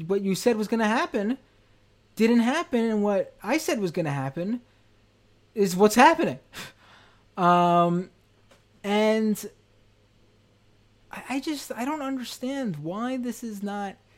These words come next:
I get why we're not seeing this on C N N and M S N B C. They don't care about foreign policy. Uh, and, and, I mean, in foreign, you know, what, what's happening around the world outside of the United States to begin with.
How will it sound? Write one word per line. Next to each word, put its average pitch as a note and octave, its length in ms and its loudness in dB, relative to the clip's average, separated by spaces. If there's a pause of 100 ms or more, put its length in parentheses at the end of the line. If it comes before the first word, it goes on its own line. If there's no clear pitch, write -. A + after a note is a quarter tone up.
(840)
I B3 140 4
get G#3 440 2
why F#3+ 600 4
we're F3+ 160 2
not F3+ 180 2
seeing D#3+ 200 -2
this D#3 180 -4
on C#3 100 -2
C C3+ 240 -4
N B2 80 0
N A#2 160 0
and A#2+ 140 -2
M A2+ 120 -4
S A2 140 -8
N A#2 100 -8
B A2+ 120 -10
C. A#2 180 -12
They C3+ 80 -8
don't E3 180 -6
care C#3 140 -8
about B2 220 -8
foreign A2+ 300 -12
policy. - 380 -20 (1080)
Uh, E3+ 180 -8
and, D#3 400 -6
and, C#3 120 -6
I D#3+ 100 -2
mean, C#3+ 240 -2
in C3 100 -4
foreign, C#3+ 480 -4
you C#3+ 60 -6
know, A#2+ 60 -6
what, B2 180 -10
what's C#3+ 160 -8
happening E3 360 -2
around C#3+ 280 0
the C#3+ 80 -2
world D3 200 0
outside C3+ 280 -2
of C3 60 -2
the C3+ 40 -2
United B2+ 240 -4
States B2 300 -8
to B2+ 80 -14
begin C3 200 -2
with. - 320 -18